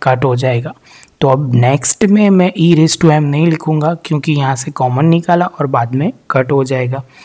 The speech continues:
जैसे ये cut होता है, तो उसके बाद वाले step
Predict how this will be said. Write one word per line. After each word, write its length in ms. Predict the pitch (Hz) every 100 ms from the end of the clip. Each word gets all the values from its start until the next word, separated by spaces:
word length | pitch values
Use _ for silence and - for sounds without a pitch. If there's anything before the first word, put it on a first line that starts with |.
| - - -
जैसे 400 | 135 127 127 -
ये 160 | 202 202
cut 300 | 202 170 170
होता 260 | 156 151
है, 100 | 160
तो 180 | 180 160
उसके 260 | 147 - 170
बाद 460 | 135 123 131 170
वाले 240 | 190 180 180
step 280 | - 165